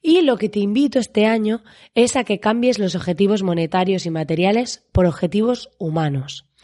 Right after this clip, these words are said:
¿Cómo quiero sentirme en dos mil veinte? ¿Qué me hará sentirme así?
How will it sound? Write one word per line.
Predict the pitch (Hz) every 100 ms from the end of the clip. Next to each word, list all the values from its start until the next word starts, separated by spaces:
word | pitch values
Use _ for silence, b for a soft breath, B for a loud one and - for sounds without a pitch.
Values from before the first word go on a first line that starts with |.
| B B B B
¿Cómo | - 240 247 -
quiero | 220 220
sentirme | 185 170 165 185 165
en | 151
dos | 151
mil | 147 151 147
veinte? | 147 143 151 - _ _ b b b b b
¿Qué | - 233
me | 233
hará | 202 208
sentirme | 190 180 165 170 170
así? | 175 - 226